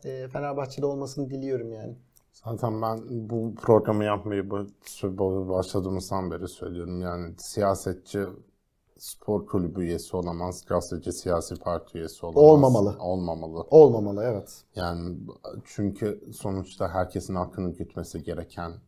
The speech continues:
Speaker 2: bir insandan söz ederken bir de çok merak ediyorum, mesela bu insanlar Beşiktaş Kongresi'ymiş. Ben Beşiktaş Kongresi toplandığında hiç orada gördüğümü hatırlamıyorum. Yani neye üye oldular, neden yaptılar?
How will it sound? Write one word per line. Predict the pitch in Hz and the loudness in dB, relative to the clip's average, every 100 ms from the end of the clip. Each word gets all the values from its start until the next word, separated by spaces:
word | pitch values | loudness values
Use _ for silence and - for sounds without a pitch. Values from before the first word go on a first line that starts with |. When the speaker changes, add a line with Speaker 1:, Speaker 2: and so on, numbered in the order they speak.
| _ _ _ _ _ _ _ _ _ | _ _ _ _ _ _ _ _ _
Speaker 2:
bir | 95 - - | -8 -8 -10
insandan | 101 95 - 95 95 92 | -10 -8 -6 -6 -4 -4
söz | 90 92 87 | -4 -8 -6
ederken | 90 95 92 - 95 98 90 90 | -4 -2 -2 -4 -8 -6 -8 -8
bir | 95 | -2
de | 120 85 92 107 | -2 -2 -8 -8
çok | - 113 | -4 -2
merak | 110 113 113 101 | 0 0 -2 -4
ediyorum, | 87 92 90 | -6 -6 -6
mesela | 92 95 92 90 | -6 -6 -4 -4
bu | 98 | -4
insanlar | 95 104 101 98 | -4 -4 -4 -4
Beşiktaş | 90 - - 101 - | -6 -8 -4 -4 -4
Kongresi'ymiş. | - 95 92 90 87 85 90 92 92 - | -6 -6 -4 -6 -6 -8 -8 -8 -8 -6
Ben | 90 87 | -6 -6
Beşiktaş | - - 98 - | -10 -8 -8 -8
Kongresi | - 92 90 87 87 90 | -10 -8 -6 -8 -10 -12
toplandığında | 95 87 87 87 87 87 | -12 -8 -8 -8 -8 -8
hiç | 90 - _ _ _ _ _ _ _ _ _ _ - | -8 -12 _ _ _ _ _ _ _ _ _ _ -12
orada | 92 95 | -6 -6
gördüğümü | 92 92 85 92 95 | -4 -4 -2 -4 -4
hatırlamıyorum. | 92 - 95 90 82 80 | -6 -8 -6 -6 -8 -10
Yani | 82 82 85 85 | -10 -8 -10 -8
neye | 87 95 | -4 -2
üye | 98 95 85 | -2 -2 -4
oldular, | 82 82 82 85 85 85 80 85 85 | -6 -10 -10 -8 -8 -10 -12 -12 -8
neden | 85 90 87 | -6 -6 -6
yaptılar? | 85 82 - 87 90 90 - | -8 -10 -12 -6 -4 -6 -12